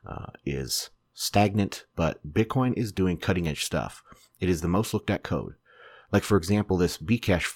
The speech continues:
uh, bug that I'm gonna talk about in the news section. It was caused by people not looking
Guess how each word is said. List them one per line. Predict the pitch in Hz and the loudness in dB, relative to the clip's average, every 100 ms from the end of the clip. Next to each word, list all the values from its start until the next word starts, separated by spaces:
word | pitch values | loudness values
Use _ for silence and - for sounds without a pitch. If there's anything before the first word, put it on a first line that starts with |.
| - | -6
uh, | 85 76 | -4 -4
bug | 67 76 107 127 82 - - - | -6 0 4 6 4 0 -14 -4
that | 87 | 0
I'm | |
gonna | 87 | 0
talk | - 90 | 0 0
about | 87 85 | 0 0
in | |
the | 78 | 2
news | 104 117 | 0 -2
section. | - - - - - - - - | -6 -6 -10 -12 -20 -20 -16 -2
It | 127 | 0
was | - | 2
caused | 117 117 | 2 4
by | 120 | 2
people | 131 127 123 | 2 2 2
not | 110 | 2
looking | 107 127 131 | 2 2 0